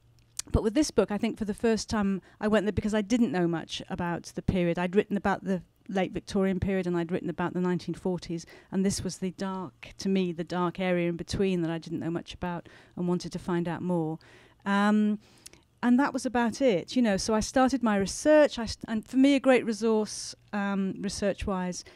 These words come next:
is reading fiction from the period. So I read Virginia Woolf, and I read D H Lawrence and Aldous Huxley and people like that. And much as I admired their work, I just, I couldn't get anywhere with it. I couldn't identify with the characters. They were all,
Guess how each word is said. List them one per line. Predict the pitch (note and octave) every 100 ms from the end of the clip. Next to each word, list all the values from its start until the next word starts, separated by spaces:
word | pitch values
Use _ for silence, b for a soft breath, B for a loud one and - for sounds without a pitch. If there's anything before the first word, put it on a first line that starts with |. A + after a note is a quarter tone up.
| B
is | F3+
reading | F#3+ F3+
fiction | E3+ - - F#3+
from | F#3+
the | F3
period. | - F3 E3 D3+ E3+ B B B
So | - - G#3 G3
I | F#3+ F#3+
read | G3 F#3+ - -
Virginia | F3+ F3 F3
Woolf, | A#3+ C#4 - -
and | G#3
I | F#3
read | F3+ F3+ F3+
D | G3
H | F3 -
Lawrence | F#3 F#3+ G#3 - -
and | E3+
Aldous | F#3 F3 F3
Huxley | - - - E3
and | E3+
people | F#3+ F#3+ F#3
like | F#3+
that. | F#3 E3+
And | F#3 G#3
much | - A#3+
as | A#3
I | G#3+
admired | F#3+ G3 G#3 G3+ F3 D#3+ - B B -
their | F3+ E3
work, | G3 F3+ D#3+ C3+ - -
I | G3
just, | - B3+ -
I | G#3
couldn't | - - D4 - _ _ - -
get | B3
anywhere | - C4+ B3+ G3+
with | F3 -
it. |
I | F#3+
couldn't | - A#3
identify | A3 A#3+ A3+ - - G#3+
with | G#3
the | -
characters. | - G3 - - F#3+ -
They | F#3+
were | F#3+
all, | F#3+ F#3+